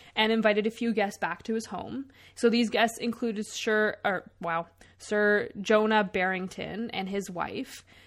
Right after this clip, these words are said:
Um, so they actually woke up at, like, around, like, two thirty in the morning and described as, they described it as, like, a very mournful sounds coming from, um, outside their window. So they heard this, like, really sad noise, and they were just like, "What the fuck's that?"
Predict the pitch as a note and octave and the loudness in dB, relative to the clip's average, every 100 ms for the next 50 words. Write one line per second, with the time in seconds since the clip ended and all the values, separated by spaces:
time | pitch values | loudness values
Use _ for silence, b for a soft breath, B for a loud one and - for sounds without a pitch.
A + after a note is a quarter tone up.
0 | b B3+ A#3 A#3 A3+ A#3 G#3+ A3+ - D#4 | b 2 2 2 4 6 8 6 4 4
1 | A3+ A3 G3 - G3 - - G3+ F#3 F3+ | 4 4 2 0 -4 -6 -10 -4 -4 -4
2 | - - G#3 G3 F#3 F#3 F#3 F3+ D#3+ E3+ | -8 -6 -6 -4 -6 -6 -6 -6 -6 -6
3 | F#3 A3 A3+ - F#3+ F#3 F3+ D#3+ G#3 - | -6 -6 -10 -4 -2 -2 -4 -6 -8 -6
4 | F#3+ E3+ F3+ G#3 - - _ - G3 F#3+ | -2 -2 0 -4 -6 -20 _ -4 -4 -4
5 | - G#3+ G3 G3+ G3 F#3+ F#3+ - _ _ | -2 2 4 4 0 0 -6 -10 _ _
6 | - F3+ F#3 F#3+ F#3+ F3+ F#3 G3 G3 F3 | -8 -4 -2 -2 -4 -4 -4 -6 -10 -12
7 | - - E3+ F3+ G#3 B3 B3+ - G#3 F#3+ | -10 -4 -2 -2 -2 -4 -6 -6 -4 -4
8 | G3 G3+ F3+ F3 E3+ - - F#3 F3+ F3+ | -4 -2 -2 -2 -8 -12 -4 -2 -2 -6
9 | - G3 F#3 E3+ D#3+ F#3 G3 C4+ C4+ b | -6 -6 -6 -6 -6 -4 -2 -2 -6 b
10 | - G#3+ G#3+ - A#3 A3 F#3 - _ _ | 0 2 2 4 4 4 2 -8 _ _
11 | - F3 - D#3+ D#3 - _ _ _ _ | -10 -10 -8 -10 -10 -16 _ _ _ _
12 | - F3 - - - E3+ F3+ F3 D#3+ E3+ | -10 -10 -8 -10 -4 -2 -2 -4 -6 -8
13 | F3+ - - _ - F#3+ F3+ F3+ F#3 F#3 | -12 -18 -20 _ -6 -4 0 -2 -2 -10
14 | F3 F3+ - F3+ - F#3+ F3+ - | -12 -10 -8 -8 -4 -4 -4 -10